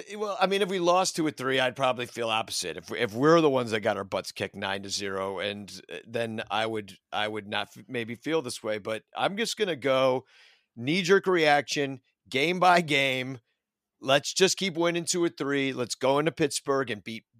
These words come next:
them in two games and, uh, beat the teams you are supposed to beat that are worse than you, like the Pirates. And let's just, you know, let's just keep,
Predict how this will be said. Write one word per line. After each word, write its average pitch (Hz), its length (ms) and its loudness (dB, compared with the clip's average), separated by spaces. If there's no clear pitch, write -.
them 123 400 -2
in 131 200 -2
two 247 240 0
games 143 480 -2
and, 131 480 -4
uh, 113 240 -2
beat 165 220 -4
the 196 80 -4
teams 175 420 -4
you 107 200 -10
are 98 100 -6
supposed 160 460 0
to 190 40 -8
beat 160 280 -8
that 123 100 -6
are 110 80 -6
worse 156 240 -2
than 156 180 -6
you, 143 280 -2
like 131 200 -2
the 123 80 -6
Pirates. 131 580 -2
And 113 460 -2
let's 131 220 -4
just, 165 160 -8
you 180 100 2
know, 160 100 2
let's 156 200 0
just 190 160 -4
keep, 202 180 -4